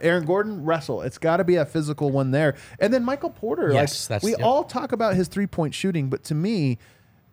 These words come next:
Speaker 1: the equally as important is his chance to create second chance opportunities. He's a great offensive rebounder, and I think that they start, they're gonna probably play three guards right o-, right off the bat.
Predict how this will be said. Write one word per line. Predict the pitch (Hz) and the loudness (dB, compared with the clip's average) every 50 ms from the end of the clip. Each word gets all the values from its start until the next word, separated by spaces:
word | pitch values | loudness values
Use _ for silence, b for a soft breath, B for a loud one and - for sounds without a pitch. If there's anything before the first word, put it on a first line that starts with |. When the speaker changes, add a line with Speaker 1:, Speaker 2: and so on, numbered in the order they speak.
| _ _ _ _ _ _ _ _ _ - 143 | _ _ _ _ _ _ _ _ _ -2 2
Speaker 1:
the | 139 180 180 180 | 4 4 4 4
equally | 220 262 262 - 294 277 254 | 2 0 2 2 2 2 2
as | 226 214 190 | 2 2 0
important | 202 160 - 240 226 196 170 | -4 -4 -2 -4 -4 -2 -4
is | 165 135 | -4 -2
his | 170 156 | -2 -4
chance | - - 190 190 180 | -2 -4 -6 -6 -6
to | - - | -6 -8
create | 156 - 165 160 160 156 - - | -4 -2 0 2 2 0 -2 -4
second | - - 156 151 - 170 139 | -4 -4 -2 -2 -2 -4 -4
chance | 143 - 151 143 - 143 | -2 -2 -2 0 0 0
opportunities. | 127 - 135 123 - 165 160 147 127 110 | 0 0 -2 -2 0 0 0 0 0 0
He's | 131 143 139 | -2 -2 -2
a | 139 | -2
great | - 131 127 147 180 190 | -2 -2 0 2 2 2
offensive | 196 185 175 - 175 147 - 143 | 2 2 0 -2 -4 -4 -4 -2
rebounder, | 139 143 156 156 143 127 123 120 120 117 - - | 0 0 0 0 0 0 2 2 2 0 0 0
and | 135 143 | 0 0
I | 165 196 | 0 0
think | 208 214 214 208 185 - | 0 -2 -4 -4 -2 0
that | - 170 151 - | 0 0 0 2
they | 160 180 233 | 0 0 0
start, | - - - 190 170 - | 0 -2 -2 -2 0 0
they're | 180 208 | 0 0
gonna | 240 311 285 | 0 0 -2
probably | - - 196 190 185 190 | -2 0 2 2 2 2
play | 165 - - 190 175 | 0 0 0 -2 -2
three | - - 156 165 175 | -2 -2 -2 -2 0
guards | 143 143 151 170 185 165 127 117 | 2 2 2 2 2 0 0 0
right | 127 139 151 156 | 2 2 2 2
o-, | 156 - - | 0 0 0
right | 135 139 147 | 2 2 2
off | 156 156 151 | 2 0 -2
the | - 135 | -2 -2
bat. | 123 160 180 190 131 - - | 0 2 2 2 2 -2 -4